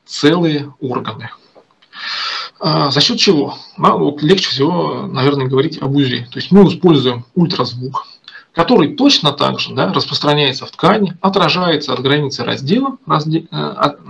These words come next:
отдельных органов, да, и потом вот это отражение можно задетектировать.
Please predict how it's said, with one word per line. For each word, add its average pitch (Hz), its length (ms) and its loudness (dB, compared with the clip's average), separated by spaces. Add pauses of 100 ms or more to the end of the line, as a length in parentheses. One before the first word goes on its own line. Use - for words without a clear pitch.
(160)
отдельных 147 480 2
органов, 139 500 -2 (140)
да, 165 160 -4 (1300)
и 202 80 6
потом 196 440 4 (340)
вот 147 120 2
это 139 160 4
отражение 165 420 2
можно 160 420 0
задетектировать. 131 840 -4